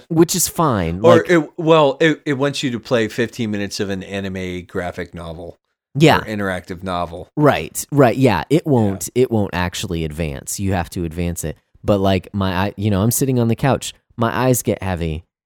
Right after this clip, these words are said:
Speaker 1: and I start pushing the button, I open my eyes, I keep reading, my eyes get heavy,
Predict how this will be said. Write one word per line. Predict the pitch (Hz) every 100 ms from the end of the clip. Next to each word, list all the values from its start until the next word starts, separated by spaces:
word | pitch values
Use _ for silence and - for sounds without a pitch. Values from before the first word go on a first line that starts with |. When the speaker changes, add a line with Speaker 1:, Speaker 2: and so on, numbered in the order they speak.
| _ _ _ _
Speaker 1:
and | 101 95 95 92
I |
start | 95 - 110
pushing | 113 104 117
the |
button, | 107 101 98
I | 104
open | 123 131 131
my | 123 123 120
eyes, | 104 95 - _ _ _
I | 98
keep | 92 127 123
reading, | 127 117 98 90 87 _
my | 98 107 117
eyes | 113 107
get | 104
heavy, | 92 82 87